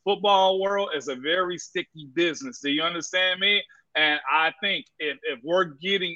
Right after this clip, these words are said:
anything less than, than what we expect out of him moving forward, he will be in a competition when it comes down to it, because field positioning, especially when it comes to special teams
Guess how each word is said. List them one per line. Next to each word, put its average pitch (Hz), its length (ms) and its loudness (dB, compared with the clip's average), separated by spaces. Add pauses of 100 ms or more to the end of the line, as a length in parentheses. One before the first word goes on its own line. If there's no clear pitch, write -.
(160)
anything 185 680 -4
less 156 460 0
than, 151 320 -4
than 143 160 0
what 180 220 0
we 139 100 -2
expect 156 400 -2
out 170 160 4
of 160 100 -4
him 170 200 -4
moving 175 280 0
forward, 185 340 2 (460)
he 208 160 4
will 196 260 8 (100)
be 170 80 0
in 156 80 -2
a 147 80 0
competition 151 720 -2
when 143 100 -4
it 131 80 -4
comes 147 220 -4
down 143 220 0
to 175 120 4
it, 165 80 0
because 143 340 -2 (400)
field 226 280 6
positioning, 165 720 6
especially 196 720 0
when 175 80 -2
it 165 120 -4
comes 170 320 -4
to 160 320 2 (600)
special 190 480 4
teams 202 480 2